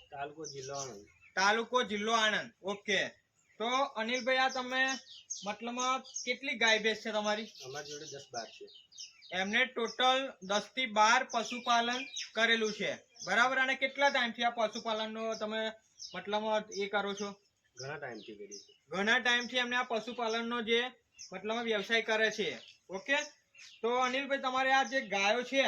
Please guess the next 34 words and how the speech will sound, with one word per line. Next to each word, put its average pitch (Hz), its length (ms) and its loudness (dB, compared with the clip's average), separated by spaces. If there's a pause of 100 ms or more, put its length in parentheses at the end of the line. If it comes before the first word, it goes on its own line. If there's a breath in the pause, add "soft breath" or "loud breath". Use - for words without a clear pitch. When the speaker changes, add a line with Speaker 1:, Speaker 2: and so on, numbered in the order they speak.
(180)
Speaker 2:
એમાં 226 180 -2
તકલીફ 240 380 -2
શું 277 200 2
હતી 226 120 0
તમારે? 208 380 2 (840)
Speaker 1:
તે 190 240 0
જ 147 180 -10
વેતરમાં 165 440 -4
આવતી 147 260 -8
નથી. 110 340 -8 (1040)
Speaker 2:
વેતરમાં 254 500 2
આવતી 240 220 0
નથી, 190 260 0
બરાબર? 262 420 4
કેટલા 269 540 0
ટાઈમથી 247 320 2
આવી 233 160 2
તકલીફ 220 380 -2
હતી? 220 300 -2 (720)
Speaker 1:
લગભગ 143 360 -10
મારે 147 260 -6
એક 143 280 -6
ગાયને 147 300 -4
તો 151 120 -10 (140)
પાંચ 143 180 -6
સાત 139 180 -6
મહિ-, 120 420 -6
વર્ષથી. 117 400 -10 (720)
Speaker 2:
એક 196 260 0
ગાયને? 214 420 4 (320)
Speaker 1:
પાંચ 139 200 -8
સાત 123 140 -8
વર્ષથી. 104 440 -14
Speaker 2:
પાંચ 202 220 4